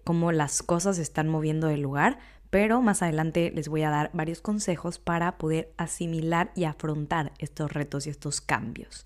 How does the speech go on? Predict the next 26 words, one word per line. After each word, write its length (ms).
Regresando 560
al 120
tema 200
de 80
la 80
astrología, 1040
parte 260
de 60
lo 100
que 80
estaba 380
estudiando 720
antes 300
de 80
este 160
episodio 560
y 40
me 140
pareció 320
muy 240
interesante 880
es 160
que 220
a 100
nivel 260
astrológico 1300